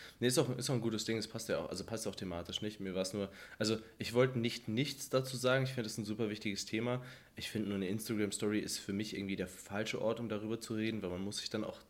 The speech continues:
Zeit nehmen. Ähm, und, äh, wir beide kannten ja Josie, also du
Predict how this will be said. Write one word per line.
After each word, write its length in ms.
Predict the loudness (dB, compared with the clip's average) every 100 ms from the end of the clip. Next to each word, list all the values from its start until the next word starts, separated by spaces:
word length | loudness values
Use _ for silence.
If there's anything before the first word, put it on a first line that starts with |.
| -12
Zeit 280 | -2 -2 0
nehmen. 260 | -4 -4 -6 -12 -20 -20 -20 -6
Ähm, 360 | -2 0 0 -4 -8 -20 -20 -10
und, 440 | -2 0 0 -4 0
äh, 260 | 2 2 4
wir 100 | 6
beide 200 | 6 6
kannten 260 | 2 0 2
ja 80 | 2
Josie, 360 | 2 2 -2 -4 -18 -10
also 240 | -8 -8
du 300 | -4 -4 -4